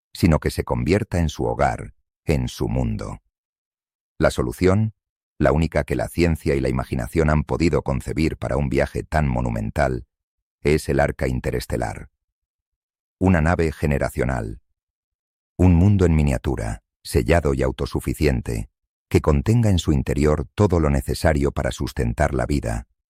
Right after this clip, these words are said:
la sociedad y la cultura a través de los siglos.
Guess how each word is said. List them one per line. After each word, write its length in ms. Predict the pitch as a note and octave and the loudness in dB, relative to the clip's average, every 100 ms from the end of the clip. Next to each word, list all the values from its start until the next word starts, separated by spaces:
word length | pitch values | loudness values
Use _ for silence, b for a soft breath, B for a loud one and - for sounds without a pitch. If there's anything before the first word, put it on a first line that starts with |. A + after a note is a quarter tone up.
| _ | _
la 120 | D2 C2+ | -2 0
sociedad 540 | C#2 B1 B1+ E2 E2+ _ _ _ _ | 0 -2 0 0 -2 _ _ _ _
y 100 | E2 | 0
la 120 | C#2 | 0
cultura 560 | - B1 A#1 G#2 F#2 D#2+ | 0 -6 0 0 2 0
a 60 | |
través 420 | C2+ B1 A1+ C2+ A#1+ | -2 -2 -2 -2 -2
de 100 | B1 | -4
los 180 | A1+ | -4
siglos. 560 | - B1+ A1+ G#1+ - | -4 -6 -4 -8 -10